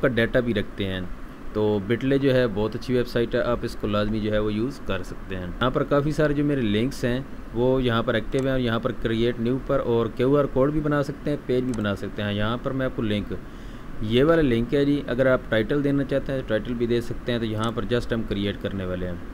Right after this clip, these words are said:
باقی کسی چیز کی آپ کو ضرورت نہیں ہے۔ تو جیسے ہی میں نے کریئیٹ نیو پر کلک کیا ہے تو یہاں پر الاؤ کر دیتے ہیں، اور یہاں پر، آ،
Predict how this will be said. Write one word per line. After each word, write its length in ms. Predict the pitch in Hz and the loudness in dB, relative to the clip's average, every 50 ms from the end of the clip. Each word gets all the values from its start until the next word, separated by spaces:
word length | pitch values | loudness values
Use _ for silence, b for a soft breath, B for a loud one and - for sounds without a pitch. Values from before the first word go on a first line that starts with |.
| - 101 | -6 -2
باقی 220 | 107 110 - - 117 - | -2 -2 -2 -4 -4 -4
کسی 180 | 135 - 131 | -4 -4 -4
چیز 240 | 113 - 120 113 110 - | -4 -4 -4 -4 -4 -2
کی 100 | 123 117 | -2 0
آپ 80 | 110 - - | 0 0 -2
کو 60 | 110 | -4
ضرورت 420 | 98 101 101 104 110 - - - | -2 -2 0 0 0 -2 -2 -2
نہیں 320 | 104 101 98 95 98 98 87 | -2 -2 -2 -2 -2 -4 -4
ہے۔ 100 | 82 82 82 - - B B B B B B B B - - | -6 -8 -10 -10 -12 B B B B B B B B -8 -6
تو 80 | - 104 | -4 -2
جیسے 340 | 101 113 120 135 131 - 165 | 2 4 4 4 4 4 2
ہی 60 | 160 | 2
میں 140 | 156 156 151 | 4 4 2
نے 80 | 151 143 | 2 2
کریئیٹ 360 | - 127 120 113 120 123 131 123 127 | 2 2 4 4 4 4 4 2 2
نیو 140 | 123 139 143 | 0 0 2
پر 120 | 143 143 131 | 2 0 0
کلک 240 | 113 120 110 117 113 - | 0 0 0 0 0 0
کیا 300 | 131 123 120 120 117 113 | 0 4 4 4 4 4
ہے 220 | 113 113 120 120 | 2 2 2 2
تو 120 | 117 - 117 | 0 -2 -2
یہاں 220 | 110 107 104 107 104 104 | -2 0 -2 -2 -2 -2
پر 120 | 107 98 | -2 -2
الاؤ 240 | 95 95 95 101 104 - | -2 -2 -2 -2 -2 -2
کر 120 | - 113 110 | -4 -4 -4
دیتے 300 | 110 110 107 - - 110 | -4 -4 -6 -4 -4 -2
ہیں، 140 | 113 110 104 | -2 -2 -2
اور 220 | - 104 101 98 | -2 -4 -4 -4
یہاں 400 | 101 95 98 95 92 98 98 101 - - | -4 -4 -4 -4 -4 -4 -4 -4 -4 -4
پر، 360 | - 101 98 101 101 101 101 95 - - - - - - - - - - - - - | -4 -2 -2 -2 -2 -2 -4 -4 -6 -8 -8 -8 -8 -8 -10 -10 -10 -10 -8 -6 -6
آ، 40 | - | -4